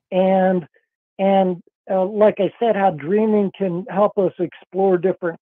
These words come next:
things: astral projection, out-of-body experiences, even perhaps, uh, ways that dreaming can, we can really sort of journey,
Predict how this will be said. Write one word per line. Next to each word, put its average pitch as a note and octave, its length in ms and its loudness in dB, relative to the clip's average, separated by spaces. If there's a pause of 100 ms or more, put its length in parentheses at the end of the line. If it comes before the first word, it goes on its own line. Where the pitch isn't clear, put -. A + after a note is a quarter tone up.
things: G#3 400 -2
astral E3+ 480 -2
projection, E3+ 580 -4
out-of-body D#3+ 540 -2
experiences, E3 640 -8 (520)
even B3+ 420 -2
perhaps, G#3 500 0 (160)
uh, E3 380 0 (580)
ways G3+ 600 2
that E3+ 160 0
dreaming G3+ 580 0
can, E3 340 -6 (280)
we F#3 180 -2
can D#3+ 380 -6
really A#3+ 360 -2 (220)
sort F#3+ 180 2
of C#3 160 -4
journey, E3 600 -2